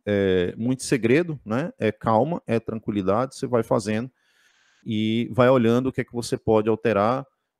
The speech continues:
é, em cada voz, compara, né? Vai olhando e tal, e um, e usa, né? No, na percepção das estruturas, usa sempre a, as tríades, né? Que aí você vai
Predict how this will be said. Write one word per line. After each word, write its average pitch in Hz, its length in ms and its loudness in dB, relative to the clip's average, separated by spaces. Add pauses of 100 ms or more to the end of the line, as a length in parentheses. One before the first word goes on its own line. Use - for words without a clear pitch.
é, 95 840 0
em 101 140 -8
cada 104 320 0
voz, 101 440 0
compara, 143 600 -4
né? 123 160 -6
Vai 113 180 -2
olhando 113 380 -4
e - 20 -8
tal, 123 460 -2
e 143 160 -6
um, 156 400 -8 (180)
e 143 160 -2
usa, 175 300 0 (280)
né? 127 280 -2 (100)
No, 107 800 -4
na 104 180 -2
percepção 123 840 -2 (320)
das 110 260 2
estruturas, 120 800 -4
usa 143 340 -10
sempre 117 540 -10 (520)
a, 101 580 2
as 117 140 -4
tríades, 139 880 -4
né? 101 260 -8
Que - 100 -4
aí 104 100 2
você 110 320 -6
vai 98 480 0